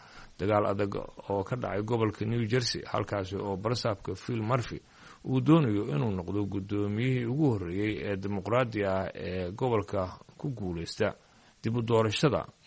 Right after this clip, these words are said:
muddo afar iyo afartan sano ah. Waxaana uu caqabad kala kulmayaa xildhibaankii hore ee gobolka Jamhuuriga, Jack Siatari. Codbixiyaasha ayaa sidoo kaleeto codadkooda dhiibtay tartankii shalay si ay u buuxiyaan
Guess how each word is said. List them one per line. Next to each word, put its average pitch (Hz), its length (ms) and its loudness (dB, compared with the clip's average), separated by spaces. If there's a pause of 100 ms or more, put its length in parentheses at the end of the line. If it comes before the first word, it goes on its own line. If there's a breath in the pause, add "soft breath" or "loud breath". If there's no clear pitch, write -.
muddo 92 220 -2 (100)
afar 120 280 0 (160)
iyo 104 240 -2
afartan 104 460 -4
sano 117 240 0
ah. 82 160 -4 (720 loud breath)
Waxaana 92 360 0 (600)
uu 101 100 -2
caqabad 90 440 -2
kala 139 180 0
kulmayaa 92 640 -2
xildhibaankii 113 540 -2
hore 104 300 0
ee 101 200 -2
gobolka 113 500 0
Jamhuuriga, 104 560 0 (680 soft breath)
Jack 123 260 2
Siatari. 98 580 0 (1600)
Codbixiyaasha 123 640 2
ayaa 104 160 2
sidoo 113 260 -2
kaleeto 104 340 -2
codadkooda 110 520 0
dhiibtay 90 480 -4
tartankii 104 600 -4
shalay 110 320 4 (420 loud breath)
si - 140 0
ay 117 80 6
u 131 80 4
buuxiyaan 110 540 4